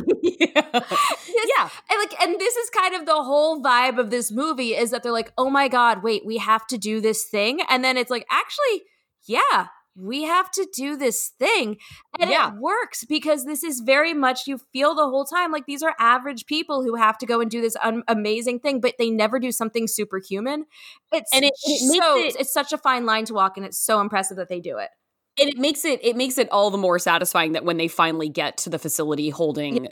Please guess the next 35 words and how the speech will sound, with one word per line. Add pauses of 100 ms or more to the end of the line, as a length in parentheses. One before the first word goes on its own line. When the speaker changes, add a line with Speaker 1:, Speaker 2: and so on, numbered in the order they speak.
Speaker 1:
uh,
the
nukes, (220)
that
they,
they,
then
they
are
in
their
element
Speaker 2:
Yeah.
Speaker 1:
and
they
really
snap
into
action (340)
and
they've
got
their
radioactive
protection,
protective
suits
on (280)
and
each
of
them
is
fanning
out.